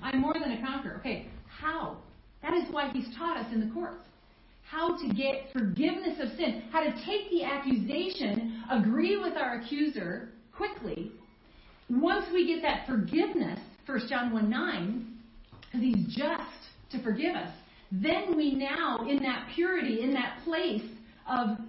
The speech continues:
righteousness before the Father, we now have authority to tread on snakes and scorpions that Jesus gave to all who believe, by the way, not just the apostles at that time,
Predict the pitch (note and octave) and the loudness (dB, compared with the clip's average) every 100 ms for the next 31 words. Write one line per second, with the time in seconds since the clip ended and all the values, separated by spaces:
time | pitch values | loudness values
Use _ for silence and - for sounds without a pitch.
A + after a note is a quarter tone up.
0 | - G#3+ B3+ F4 F#4+ F#4+ C4+ C#4+ C4 - | -8 -2 2 2 0 -2 -4 0 -2 0
1 | A#3 - C#4+ A3+ G#3+ D4 F4+ E4+ F#3 F#3+ | -2 0 -2 -2 -2 -2 -2 -2 -4 -6
2 | - C#4 C#4+ C#4 D4+ F4+ E4 A#3+ C4+ - | -8 0 2 2 2 0 -2 -4 -6 -8
3 | D#4+ C#4+ C#4+ - F4 G4 F4+ B3 B3 A#3 | -2 2 0 0 0 2 0 0 0 -2
4 | A#3+ - F#4 E4+ A#3+ A3+ B3+ A#3+ - G#3+ | -4 -2 -2 0 -2 -2 -4 -4 -2 -4
5 | - E4+ - B3 A3+ A3 - D4+ F4 C#4+ | -2 -4 -2 0 0 0 0 4 4 2
6 | A3 C4 A3 G#3+ - - - F4 E4+ - | -4 -2 -2 -2 -8 -20 -2 6 6 6
7 | - C#4+ F#4 G#4+ A4 - F#4 A3 D4 D4+ | 0 4 6 8 6 4 6 6 4 0
8 | F4 G#3+ F3 G3 F#3+ F#3 F3+ G#3 C4+ - | 0 0 0 0 0 -2 0 0 0 -2
9 | C4 A3 - F#3+ G#3 F#3+ - - E3+ E3 | -4 -4 -4 -4 -4 -4 -6 -12 -10 -6
10 | D3+ - E3 - | -6 -6 -10 -10